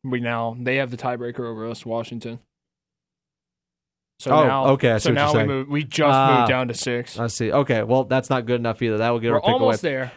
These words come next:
Speaker 2: But
Speaker 1: Maybe
Speaker 2: yeah,
Speaker 1: if we
Speaker 2: no.
Speaker 1: keep losing, maybe we'll move to five.
Speaker 2: Last points on this LeBron James before we have to get out of the segment.
Speaker 1: That's it. <sighs>
Speaker 2: Yeah, I just,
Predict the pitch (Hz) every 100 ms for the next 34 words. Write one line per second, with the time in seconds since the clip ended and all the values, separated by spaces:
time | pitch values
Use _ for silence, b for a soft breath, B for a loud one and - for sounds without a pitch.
0 | - 196 202 160 156 131 180 208 208 170
1 | 160 185 170 135 123 117 110 113 113 147
2 | 185 - 185 175 180 165 139 143 147 147
3 | 139 131 - 127 123 123 123 110 - 110
4 | 107 156 113 160 - 139 127 B B _
5 | _ - 123 113 95 131 127 127 -